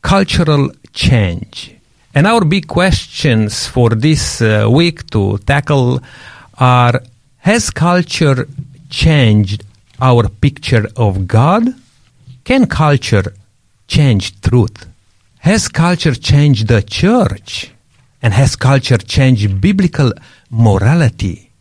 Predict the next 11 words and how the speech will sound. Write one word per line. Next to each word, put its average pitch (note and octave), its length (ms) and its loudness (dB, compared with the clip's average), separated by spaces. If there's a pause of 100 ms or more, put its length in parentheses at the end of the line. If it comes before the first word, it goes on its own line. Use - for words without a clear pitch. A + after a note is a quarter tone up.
(260)
Has A#2+ 340 2
culture C#3 420 0
redefined C3+ 580 0
sin B2 480 0
and A2 280 2 (300)
salvation? G#2 840 0 (720)
But B2+ 220 0
the B2 100 2
question C3+ 440 0
for A#2 180 0
today, B2+ 540 0